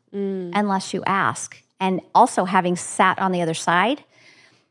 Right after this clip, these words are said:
Speaker 2: I know when people get raises, and it's usually, the big raises aren't at year end. The big raises are mid-year, and it's because you've separated yourself from everybody else, and you can make a good argument.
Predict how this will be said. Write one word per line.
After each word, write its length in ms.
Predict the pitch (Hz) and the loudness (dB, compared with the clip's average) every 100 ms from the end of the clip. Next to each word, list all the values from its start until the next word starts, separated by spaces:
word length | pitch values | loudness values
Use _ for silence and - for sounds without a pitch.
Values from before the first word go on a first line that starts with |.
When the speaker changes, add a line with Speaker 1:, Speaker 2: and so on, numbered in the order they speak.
| _ _ - | _ _ 0
Speaker 2:
I 140 | 202 | 2
know 160 | 208 202 | 4 4
when 260 | 180 185 277 | 4 4 2
people 300 | 302 220 165 | -2 -2 -2
get 220 | 135 - | -4 -4
raises, 600 | 113 90 - 165 - - _ _ _ - | -6 -6 -8 -10 -12 -16 _ _ _ -2
and 140 | 190 | 0
it's 180 | - - | 0 -2
usually, 720 | 202 196 180 175 165 160 - _ 196 | -2 0 0 0 0 -2 -10 _ -6
the 80 | |
big 180 | 190 196 | 0 0
raises 340 | 196 160 170 170 | 0 -2 -2 -2
aren't 160 | 165 | -2
at 60 | - | -2
year 200 | 170 104 | -4 -2
end. 300 | 190 277 - | -2 -4 -6
The 60 | |
big 180 | - - | -8 -8
raises 360 | - 170 180 175 | -6 -4 -4 -2
are 100 | 160 | -2
mid-year, 760 | 165 175 165 - 208 - - - | 0 0 -2 -4 -4 -4 -6 -4
and 100 | 185 | -2
it's 80 | 165 | 0
because 320 | 180 - 175 | -2 -2 -4
you've 100 | 160 | -4
separated 600 | - 185 - 160 160 139 | -2 -4 -2 -6 -6 -6
yourself 580 | 151 - - 95 - - | -8 -6 -6 -6 -10 -20
from 240 | _ - 165 | _ -4 -2
everybody 440 | 165 160 160 151 | -2 -2 -2 0
else, 320 | 196 214 - | 0 -2 -4
and 140 | 151 147 | -4 -2
you 60 | |
can 180 | 151 156 | -2 -4
make 160 | 151 156 | -4 -4
a 60 | |
good 160 | 165 151 | -6 -2
argument. 560 | 151 151 147 101 - | -2 -2 -6 -6 -8